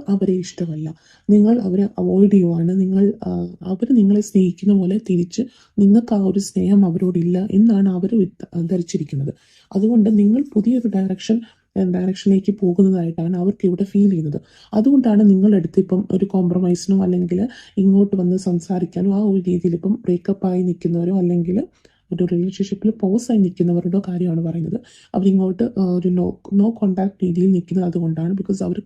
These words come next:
കൺഫ്യൂസ്ഡ് ആണ്. നിങ്ങളുടെ ശരിക്കുമുള്ള ഫീലിങ്സ് അവർക്കറിയില്ല. നിങ്ങളത് കറക്റ്റായിട്ട്, ഉം, അവരോട്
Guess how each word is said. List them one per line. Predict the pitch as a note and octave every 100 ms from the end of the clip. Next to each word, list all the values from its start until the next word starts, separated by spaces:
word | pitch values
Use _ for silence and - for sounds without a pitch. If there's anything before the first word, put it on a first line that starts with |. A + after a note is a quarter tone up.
| F3+
കൺഫ്യൂസ്ഡ് | E3 - F3 F3+ -
ആണ്. | D#3+ D3 - _ - - -
നിങ്ങളുടെ | G3 G3 A3+
ശരിക്കുമുള്ള | A#3 - F#3 F3+ A#3+ G3+ G3
ഫീലിങ്സ് | G3 F#3 F3 F3+ F#3 G#3
അവർക്കറിയില്ല. | G3 F#3+ B3+ G#3 E3 E3+ D3+ D3 _ _ -
നിങ്ങളത് | G#3 A3 A3 A3
കറക്റ്റായിട്ട്, | G3+ F#3 - G3+ G3 F#3+ D4 - _ _ -
ഉം, | G3 F#3+
അവരോട് | F#3+ G3+ G3+ B3+